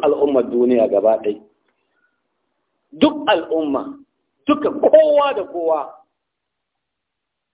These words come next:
su tattaru akan su amfanar da kai da wani abu, su baka wani matsayi, su baka gwamna, ba gwamna muke hukunta gobe ba?"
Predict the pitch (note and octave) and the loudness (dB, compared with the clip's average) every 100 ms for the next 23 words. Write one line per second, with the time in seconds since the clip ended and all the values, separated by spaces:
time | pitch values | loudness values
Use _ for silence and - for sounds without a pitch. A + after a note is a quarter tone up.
0 | _ _ C#4 - G3+ - F#3+ F#3 A3 - | _ _ -6 0 -2 2 2 2 0 -4
1 | - - _ _ _ _ _ _ _ - | -18 -20 _ _ _ _ _ _ _ -12
2 | C#3 F#3+ E3+ - D#3+ D#3+ E3+ E3 E3 C#3+ | -2 0 0 2 2 0 -2 -2 -2 -2
3 | C3+ C#3+ C3+ B2 A#2+ B2 C3 - G2 F#2+ | 0 2 2 4 4 2 -2 -6 -10 -12
4 | - _ _ _ _ _ _ _ _ - | -20 _ _ _ _ _ _ _ _ -4
5 | C#3+ E3 D3 C3+ C#3 C#3+ C3+ C3+ C3 B2 | -2 -2 -2 -2 -2 -2 -4 -4 -6 -8
6 | B2 _ _ _ _ _ _ _ _ _ | -16 _ _ _ _ _ _ _ _ _
7 | _ _ - D3 E3+ E3+ C3+ D3+ D#3+ C#3+ | _ _ -2 0 0 0 0 0 0 -6
8 | - - C#3 D3 F#3 F3 F#3 F3+ D#3 D#3 | -14 -8 -6 -2 -2 -2 -2 -2 -4 -4
9 | F3+ F3+ D#3+ D3+ D3+ F3+ A3 - | -4 0 2 2 2 2 0 -4